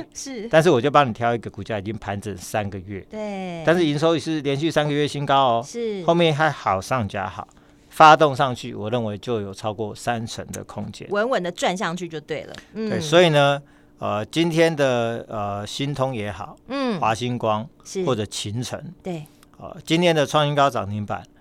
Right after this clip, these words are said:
Speaker 1: 对。
Speaker 2: 是架构在我们一个多礼拜前
Speaker 1: 是。
Speaker 2: 领先的布局，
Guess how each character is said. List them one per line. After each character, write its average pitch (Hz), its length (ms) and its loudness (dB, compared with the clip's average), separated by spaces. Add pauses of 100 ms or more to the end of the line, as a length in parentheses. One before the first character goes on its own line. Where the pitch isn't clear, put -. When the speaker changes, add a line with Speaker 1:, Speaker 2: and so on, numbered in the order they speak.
(100)
Speaker 1:
对。 175 140 -12
Speaker 2:
是 147 140 -8
架 190 340 8
构 147 240 4
在 143 140 6
我 107 40 4
们 110 200 -2
一 165 240 2 (120)
个 139 140 2
多 147 220 2
礼 117 120 0
拜 113 220 -2
前 - 320 -12
Speaker 1:
是。 196 260 -10 (180)
Speaker 2:
领 107 220 0
先 127 220 0
的 113 100 -2
布 104 240 -6
局， - 220 -16